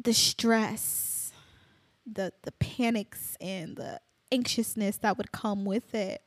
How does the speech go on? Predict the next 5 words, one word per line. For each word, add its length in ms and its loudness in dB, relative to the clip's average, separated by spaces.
For 180 2
having 500 2
to 140 0
worry 420 4
about 600 2